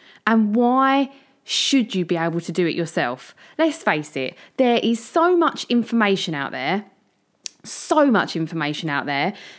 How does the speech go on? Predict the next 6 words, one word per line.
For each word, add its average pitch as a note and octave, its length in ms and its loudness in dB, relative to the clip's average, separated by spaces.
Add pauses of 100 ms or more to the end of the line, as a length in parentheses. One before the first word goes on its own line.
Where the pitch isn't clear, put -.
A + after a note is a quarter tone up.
(140)
Do F4+ 260 4
aerobics C4+ 480 2
classes, D#3 680 -4 (360)
do E4 240 2
weight C4+ 320 0
training, D3+ 600 -2